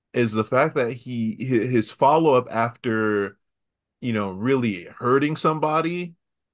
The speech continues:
is not great. Um, <clears throat> 'cause he, he cracked Royval several times in this fight, in these early rounds, like, cracked him.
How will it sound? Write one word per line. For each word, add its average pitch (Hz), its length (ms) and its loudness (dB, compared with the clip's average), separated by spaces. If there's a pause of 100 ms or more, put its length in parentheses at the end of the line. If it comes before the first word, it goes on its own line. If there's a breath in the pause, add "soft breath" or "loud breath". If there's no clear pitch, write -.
(200)
is 104 260 -2
not 110 420 2
great. 101 520 0 (300)
Um, 101 500 -2 (360)
<clears throat> 135 380 -6 (840)
'cause 117 340 0 (420)
he, 151 320 -8
he 151 240 -4
cracked 202 680 0
Royval 123 720 4
several 180 760 -2
times 127 560 -4
in 113 200 -4
this 107 200 -2
fight, 135 260 2
in 101 160 -2
these 107 220 -2
early 113 220 0
rounds, 107 380 0
like, 98 220 -4
cracked 135 420 -2
him. 156 240 -2